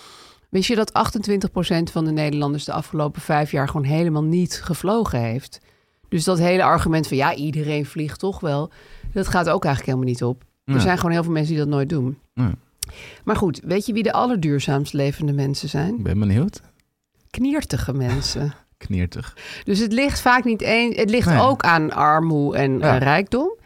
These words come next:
Speaker 2: Ja.
Speaker 1: Maar de allerduurzaamste zijn gewoon de mensen die geen zin hebben om geld uit te geven.
Speaker 2: Ja, ja, nee, ja, ja.
Speaker 1: Ja, dus, eh,
Speaker 2: Dat is de mooie bij-
Speaker 1: kudos voor jou.
Speaker 2: Hele mooie bijvangst is
Speaker 1: Ja,
Speaker 2: het altijd,
Speaker 1: die
Speaker 2: ja.
Speaker 1: zeggen gewoon hun O R V op en, eh, nou, niet dat dat nou heel duurzaam is, maar <laughs>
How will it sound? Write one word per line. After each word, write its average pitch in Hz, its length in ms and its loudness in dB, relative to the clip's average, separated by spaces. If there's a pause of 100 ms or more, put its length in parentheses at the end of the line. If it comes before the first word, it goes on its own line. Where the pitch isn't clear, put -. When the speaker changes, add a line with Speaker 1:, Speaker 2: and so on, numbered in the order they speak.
Speaker 2:
Ja. 104 180 -6
Speaker 1:
Maar 151 400 4 (300)
de 147 180 0
allerduurzaamste 330 1080 2
zijn 196 260 4
gewoon 175 220 4
de 190 80 4
mensen 165 280 0
die 170 120 2
geen 170 420 2
zin 180 460 2
hebben 156 480 0
om 185 220 0
geld 262 400 0
uit 135 260 0
te - 80 -10
geven. 127 480 -2
Speaker 2:
Ja, 95 300 4
ja, 101 300 4
nee, 117 200 4
ja, 110 260 2
ja. 160 280 0
Speaker 1:
Ja, - 260 0
dus, 165 320 -2
eh, 147 600 2
Speaker 2:
Dat 123 140 0
is 117 120 0
de 107 80 0
mooie 104 260 4
bij- 92 160 4
Speaker 1:
kudos 180 220 4
voor 180 180 0
jou. 220 400 4 (100)
Speaker 2:
Hele 135 200 4
mooie 104 260 6
bijvangst 143 520 4
is 233 60 2
Speaker 1:
Ja, 294 140 6
Speaker 2:
het 175 100 4
altijd, 107 360 4
Speaker 1:
die 92 100 2
Speaker 2:
ja. - 60 4
Speaker 1:
zeggen 220 220 2
gewoon 208 300 4
hun 185 160 2
O 175 160 4
R 175 120 4
V 226 400 4
op 214 280 2
en, 180 260 4
eh, 165 160 2
nou, 139 180 2
niet 139 140 0
dat 147 140 0
dat 151 120 -2
nou 147 140 0
heel 143 140 0
duurzaam 143 420 0
is, 190 200 -4
maar - 240 -4
<laughs> - 380 0